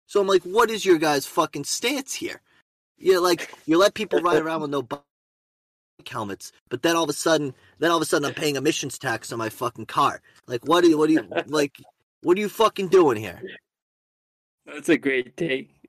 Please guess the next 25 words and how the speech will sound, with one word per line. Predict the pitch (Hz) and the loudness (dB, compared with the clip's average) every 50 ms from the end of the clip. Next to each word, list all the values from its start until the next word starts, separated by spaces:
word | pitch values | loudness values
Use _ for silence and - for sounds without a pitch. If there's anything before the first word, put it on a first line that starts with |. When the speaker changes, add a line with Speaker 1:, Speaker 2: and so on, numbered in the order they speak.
| _ _ | _ _
Speaker 2:
That, | - 151 147 147 147 | 4 4 4 4 6
that's | 147 143 147 143 143 | 6 4 6 6 6
actually, | 151 147 139 139 - 147 139 143 143 | 4 4 4 4 6 6 8 8 8
that | 139 147 139 - | 6 6 4 4
sums | - - - 180 151 139 127 | 2 4 6 6 6 8 8
it | 135 135 | 8 6
up | 135 135 - | 6 4 4
pretty | 151 139 135 | 2 2 2
Speaker 1:
And, | 135 135 | 2 2
Speaker 2:
well. | 135 139 143 | 4 4 2
Speaker 1:
and | 147 - - | 2 2 0
like | - 233 - - | -2 -2 -2 -4
you | 202 | -8
said | - - - 233 254 233 | -8 -6 -4 -2 0 0
it, | 185 - - | -2 -2 -2
half | 156 185 196 202 - | -2 -2 -2 -2 -4
these | - 220 196 - | -8 -12 -12 -10
people | - 220 214 - 196 175 | -10 -10 -10 -10 -10 -12
think | - - 196 190 - - | -6 -4 -4 -4 -2 -2
they're | 180 170 | -2 -2
New | 147 139 139 143 | -2 -2 0 2
Yorkers, | 160 190 208 196 - 143 139 131 123 | 2 2 2 0 -2 -2 -4 -4 -4
half | 151 151 170 180 170 - | -2 0 0 0 0 0
think | - 185 175 - | -2 -4 -2 0
they're | - 156 | -2 -2